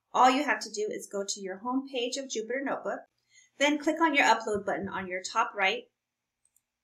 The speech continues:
then find your file location, click on your file, and click on open.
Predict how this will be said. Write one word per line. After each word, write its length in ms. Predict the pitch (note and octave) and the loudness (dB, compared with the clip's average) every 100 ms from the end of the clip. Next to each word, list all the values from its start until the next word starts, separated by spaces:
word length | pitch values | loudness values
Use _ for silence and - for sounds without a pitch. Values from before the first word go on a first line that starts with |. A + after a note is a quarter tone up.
| _ _ _ C4 | _ _ _ -4
then 240 | G#3+ G#3+ | -4 0
find 340 | B3 A#3+ B3+ B3+ | 6 6 6 0
your 280 | G3 G3+ G3+ | -2 -4 -2
file 320 | G#3+ G#3 G3 | 2 2 2
location, 720 | F#3+ F#3 C4+ D4+ D#4 D#4+ D4 C#4+ _ | -2 -6 -6 -6 -4 -6 -10 -14 _
click 160 | B3+ A#3 - | -8 -6 -6
on 160 | G3 | -8
your 180 | F3 F#3+ - | -10 -14 -2
file, 460 | B3 C4 C4 C4+ - | 0 0 -2 -6 -4
and 220 | G3+ G3+ - | -4 -6 -10
click 180 | G#3 G#3 | -12 -8
on 240 | F#3+ F#3+ - | -8 -8 -8
open. 420 | D#3+ D#3+ - E3+ | -10 -12 -18 -20